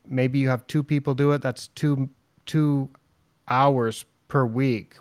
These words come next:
w-, two working hours per week. And I think that's really valuable after one month, two months, three months, that y-, you'll start to see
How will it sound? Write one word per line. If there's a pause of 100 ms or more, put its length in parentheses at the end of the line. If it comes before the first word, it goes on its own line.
w-,
two
working
hours
per
week. (1040)
And (300)
I
think
that's
really
valuable (420)
after
one
month,
two
months,
three
months, (340)
that
y-,
you'll
start
to
see